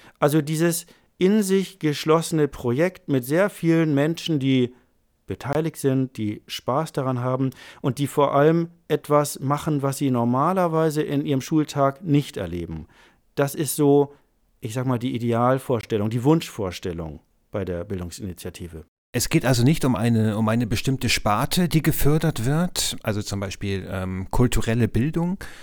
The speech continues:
Speaker 2: sondern die, die, die Bandbreite der geförderten Projekte wird bestimmt durch die Einreichungen.
Speaker 1: Ganz genau. Also es gibt nicht wirklich eine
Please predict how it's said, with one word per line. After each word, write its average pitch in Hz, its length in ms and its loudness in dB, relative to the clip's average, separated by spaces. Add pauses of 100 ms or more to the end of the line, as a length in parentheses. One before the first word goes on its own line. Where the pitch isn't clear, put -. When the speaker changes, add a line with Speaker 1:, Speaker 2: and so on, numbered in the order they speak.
(180)
Speaker 2:
sondern 113 600 0
die, 110 440 0
die, 104 480 -4
die 113 100 -2
Bandbreite 139 920 0
der 113 240 0
geförderten 127 580 2
Projekte 113 580 0
wird 123 200 0
bestimmt - 760 -2
durch 139 220 -2
die 143 340 -4 (180)
Einreichungen. 95 800 -4
Speaker 1:
Ganz 120 180 2
genau. 90 400 -4
Also 127 260 0
es - 300 -2
gibt - 340 -4
nicht 180 380 0
wirklich 165 480 0
eine 147 460 0